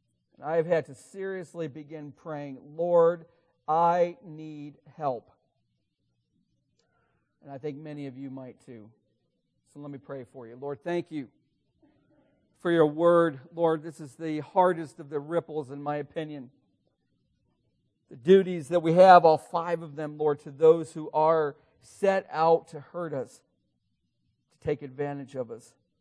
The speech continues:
Lord, it's terribly difficult. Our flesh cannot do it. The Spirit of God can. Lord, I pray for my brothers and sisters along with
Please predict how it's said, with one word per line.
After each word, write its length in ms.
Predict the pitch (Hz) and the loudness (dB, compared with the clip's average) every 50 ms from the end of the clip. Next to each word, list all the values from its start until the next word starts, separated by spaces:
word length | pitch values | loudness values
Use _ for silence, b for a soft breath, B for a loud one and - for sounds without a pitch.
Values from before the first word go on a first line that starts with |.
| _ _ _ _ _ _ _ _ _ _ _ _ _ _ _ _ _ _ _ _ _ _ | _ _ _ _ _ _ _ _ _ _ _ _ _ _ _ _ _ _ _ _ _ _
Lord, 200 | - 160 151 143 | -4 -2 -2 -2
it's 160 | 135 123 - | -4 -6 -14
terribly 460 | - - - 160 151 156 147 147 156 143 | -16 -8 -4 -2 -2 -2 -2 -4 -6 -8
difficult. 540 | 131 139 135 - - 131 - 135 131 127 | -6 -6 -6 -6 -8 -10 -4 -2 0 0
Our 120 | 123 127 127 | 0 -2 -4
flesh 440 | - _ - 160 165 160 156 - - | -6 _ -4 0 0 0 0 -2 -8
cannot 500 | _ - 147 147 151 147 139 135 139 135 | _ -16 -10 -6 -4 -4 -4 -6 -8 -6
do 180 | 147 156 156 | -2 0 0
it. 200 | 151 147 - - | 0 0 -2 -6
The 80 | - 139 | -16 -20
Spirit 460 | - - - - 175 170 170 165 147 | -20 -20 -16 -10 -4 -2 0 0 0
of 120 | 139 123 | -2 -6
God 260 | 143 143 127 127 123 117 _ _ | -8 -6 -6 -6 -8 -10 _ _
can. 360 | - 139 131 127 123 101 127 _ _ _ _ _ _ _ _ _ _ _ 831 807 _ _ _ _ _ _ _ _ _ _ _ _ _ _ _ _ | -20 -18 -18 -18 -20 -20 -20 _ _ _ _ _ _ _ _ _ _ _ _ _ _ _ _ _ _ _ _ _ _ _ _ _ _ _ _ _
Lord, 180 | 156 156 156 165 | -2 0 2 2
I 80 | 170 | 2
pray 520 | 170 - - - 175 180 175 180 180 180 180 | 0 -4 -6 2 6 6 6 6 6 0 -6
for 160 | - - 170 | -10 -10 -6
my 140 | 160 156 156 | -4 -4 -4
brothers 500 | 139 135 156 165 165 165 170 170 147 143 | -2 0 2 2 2 2 0 -4 -12 -14
and 100 | 147 - | -18 -18
sisters 460 | - - 175 165 - - 170 151 127 | -16 -16 -16 -16 -18 -20 -20 -16 -16
along 420 | 147 147 151 160 165 165 165 165 | -14 -8 -4 0 0 0 0 0
with 140 | 160 156 131 | -4 -8 -12